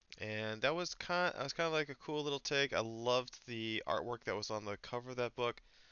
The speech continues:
Sent to everybody. That was a contender. But surprisingly, the group wanted to go with the New Angeles setting that was in the An-,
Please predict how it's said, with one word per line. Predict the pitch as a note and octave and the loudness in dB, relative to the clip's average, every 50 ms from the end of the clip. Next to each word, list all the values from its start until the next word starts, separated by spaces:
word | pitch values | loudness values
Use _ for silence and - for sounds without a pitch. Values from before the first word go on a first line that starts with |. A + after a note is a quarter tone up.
| - _ _ | -20 _ _
Sent | - - - B2+ B2 - | -8 -6 -4 -4 -2 0
to | B2+ | 0
everybody. | A#2 A2+ A#2+ A#2+ A2+ A#2 A#2 A2+ A2+ A2+ A2+ A2 - | 0 0 0 0 0 0 2 2 4 4 4 4 4
That | B2 C3+ | 2 2
was | D#3+ D3+ | 2 0
a | - | -2
contender. | - C3 A#2+ - - - F#3 F3+ D3+ G2+ G2 G2+ - _ _ - - - - - - - - _ _ _ _ _ _ _ _ - | -4 -6 -8 -6 -4 -4 -4 -2 0 0 0 0 0 _ _ -20 -20 -20 -20 -20 -20 -20 -20 _ _ _ _ _ _ _ _ 0
But | C3+ C3+ C3 - - _ - | 2 4 4 4 2 _ -6
surprisingly, | - - - D#3 - - _ _ - - - - - D#3 D#3+ F3+ A3+ C4+ D4 B3+ G#3+ F#3+ D#3 B2+ A2 G#2+ G#2 G2+ G#2+ G#2+ G#2+ - _ _ _ _ _ _ _ _ _ _ _ _ - | -4 -2 -2 -2 -4 -8 _ _ -12 -12 -12 -12 -10 -8 -4 -2 0 0 0 0 0 -2 -2 -2 -2 -4 -2 -2 -2 -4 -6 -8 _ _ _ _ _ _ _ _ _ _ _ _ -6
the | D3+ D3 | -6 -6
group | - - D3+ F3+ A3+ A3+ - - - _ - | -4 -4 -4 -4 -4 -4 -6 -12 -20 _ -6
wanted | C#3+ C#3 D3 D#3+ F#3 F#3 E3+ | -2 -2 -2 -2 -2 -4 -6
to | F3 | -4
go | D#3 D#3+ E3+ | 0 2 2
with | E3+ - - | 0 0 0
the | E3 D#3+ D#3 D3+ D3+ D3+ D3 D3 D3 D3 C#3 | 2 4 4 6 6 6 6 4 4 2 -2
New | C#3 D3 C#3+ - | -4 -6 -2 0
Angeles | D#2+ C3 F#3 A#3+ A#3+ G3 B2+ G#2 F#2+ - | 2 2 2 0 -2 -2 -2 -2 -2 -2
setting | - - F#2 E2 G2 G2 F#2+ G#2 A2 G#2+ | 0 0 0 0 0 0 -2 -4 -4 -2
that | A2 G#2+ G#2+ C#2+ D2 | 2 2 2 2 2
was | G#2+ A2 A2+ A2+ A2+ A2 G#2+ - - - | 0 -2 0 0 0 -2 -2 -4 -6 -6
in | A#2+ C3 C3 B2+ | -6 -8 -6 -6
the | C3 B2+ A#2+ A#2+ A#2 A#2 - - | -6 -6 -4 -4 -4 -2 -2 0
An-, | D3+ F3 - | -2 -2 -4